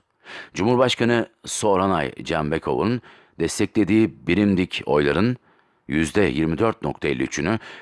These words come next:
Mekenim Kırgızistan'sa yüzde yirmi üç nokta dokuzunu aldı. Yüzde yedi barajını geçemeyen partiler buna itiraz etti. Muhalefet seçimde hile iddiasıyla sokağa çıkarken Cumhurbaşkanı Jeenbekov'un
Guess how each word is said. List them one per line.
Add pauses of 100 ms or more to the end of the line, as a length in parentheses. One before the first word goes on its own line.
Mekenim
Kırgızistan'sa (440)
yüzde
yirmi
üç
nokta
dokuzunu
aldı. (600)
Yüzde
yedi
barajını
geçemeyen
partiler
buna
itiraz
etti. (320)
Muhalefet
seçimde
hile
iddiasıyla (300)
sokağa
çıkarken (300)
Cumhurbaşkanı
Jeenbekov'un